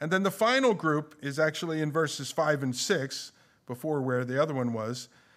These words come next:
And that are those wi-, widows that are worldly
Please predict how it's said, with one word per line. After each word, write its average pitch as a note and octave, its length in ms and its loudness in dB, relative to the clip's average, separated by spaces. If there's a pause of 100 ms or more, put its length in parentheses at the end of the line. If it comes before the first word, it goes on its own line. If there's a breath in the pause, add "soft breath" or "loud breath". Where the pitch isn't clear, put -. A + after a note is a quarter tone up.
(140 soft breath)
And D#3+ 140 0
that A3+ 180 4
are A#3+ 120 6
those G#3 420 4
wi-, F3 400 -2
widows F#3+ 520 0
that E3 200 4
are D3+ 220 2
worldly C#3 800 -4